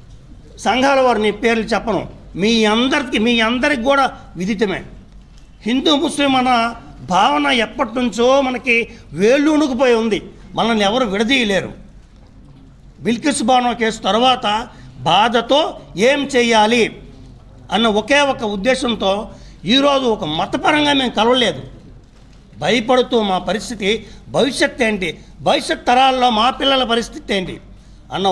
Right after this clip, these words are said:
ఒకే ఒక్క ఉద్దేశంతో ఇక్కడ కూర్చొని వచ్చే ఎలక్షన్స్లో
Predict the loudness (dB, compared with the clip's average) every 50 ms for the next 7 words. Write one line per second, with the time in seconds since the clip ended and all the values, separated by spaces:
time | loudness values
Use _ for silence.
0 | 0 0 0 2 2 2 2 0 -2 0 -2 -2 -2 -2 -4 -4 -4 -4 -4 -6
1 | -6 -6 -4 -6 -6 -6 -6 -10 -12 -8 -10 -10 -10 -8 -8 -6 -6 -6 -8 -12
2 | -16 -20 -20 -20 -20 -20 -20 -20 -14 -6 -6 -6 -6 -2 0 2 2 2 2 0
3 | -2 -2 -4 -4 -4 -2 -2 0 0